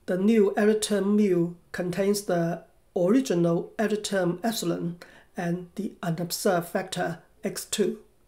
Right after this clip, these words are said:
Next, we prove that the O L S estimates are biased when x two is omitted from the model. We first write down the O L S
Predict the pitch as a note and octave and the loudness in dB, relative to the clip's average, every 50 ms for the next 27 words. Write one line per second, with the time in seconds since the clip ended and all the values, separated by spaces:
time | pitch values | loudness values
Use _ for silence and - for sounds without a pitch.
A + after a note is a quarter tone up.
0 | _ _ _ _ _ _ _ _ _ _ _ _ _ _ _ _ _ _ _ _ | _ _ _ _ _ _ _ _ _ _ _ _ _ _ _ _ _ _ _ _
1 | _ _ _ _ _ _ _ _ _ _ _ _ _ _ _ _ _ _ _ G#3+ | _ _ _ _ _ _ _ _ _ _ _ _ _ _ _ _ _ _ _ -4
2 | F#3+ G3 G3 G3 - - - - _ _ _ _ _ - G3+ F#3 F#3 F3+ F#3 - | -4 -2 -4 -6 -10 -12 -12 -16 _ _ _ _ _ -2 2 2 2 2 2 2
3 | C4 C4 A3 - - - F3+ F3+ - - - - - _ _ _ G#3 F#3+ - - | 2 2 2 2 -4 -6 -6 -6 -6 -10 -12 -16 -16 _ _ _ -6 -4 0 6
4 | A#3+ A#3 A3+ A3 A3 E3+ E3 E3 E3+ - A3+ F#3+ - - - D#3+ D#3 E3+ E3 E3 | 6 8 8 8 4 2 0 -2 -2 -2 -4 -4 -4 -6 -8 -8 -6 -6 -8 -8
5 | - - - - _ - F3 E3+ E3+ - A#3+ G#3+ G#3 F3 E3 - - - - - | -8 -12 -14 -18 _ -6 -6 -6 -2 0 0 0 0 -2 -6 -6 -8 -12 -12 -12
6 | - - - _ _ _ _ _ _ F3+ F3+ E3+ E3+ - - G#3+ G#3 - - - | -18 -20 -20 _ _ _ _ _ _ -4 -2 0 0 0 0 -2 -2 -2 -8 -2
7 | - A3 F#3+ F3 F#3 G3+ F3 E3+ - - F#3 F#3 G#3+ A3 A3 F#3+ F3+ F3+ - - | 0 2 2 2 2 -2 -2 -4 -4 -4 0 2 2 2 2 0 -6 -6 -4 -2
8 | F3 E3 E3 F3+ F3+ G3 G3 F3 E3+ G#3+ A2 - - - _ _ _ - - - | -2 -2 -2 0 0 0 0 0 -2 -4 -8 -10 -12 -20 _ _ _ -20 -20 -20
9 | _ _ _ _ _ _ _ - - _ _ - - - _ _ _ _ _ _ | _ _ _ _ _ _ _ -20 -20 _ _ -20 -20 -20 _ _ _ _ _ _
10 | _ _ _ - F#3+ G3 F#3+ - A3+ A3+ A3+ - - G3+ F#3+ F#3+ F#3+ G3 - G#3+ | _ _ _ -2 -2 -2 2 4 4 4 2 0 -2 0 0 2 0 0 0 0
11 | F#3+ F#3 F3 F3 E3+ E3+ E3+ F3 - - A3 G3+ G3+ G3 G3 F#3 F3+ E3+ F3 | 0 0 0 0 0 0 0 -2 2 4 6 6 6 4 2 0 -2 -2 -4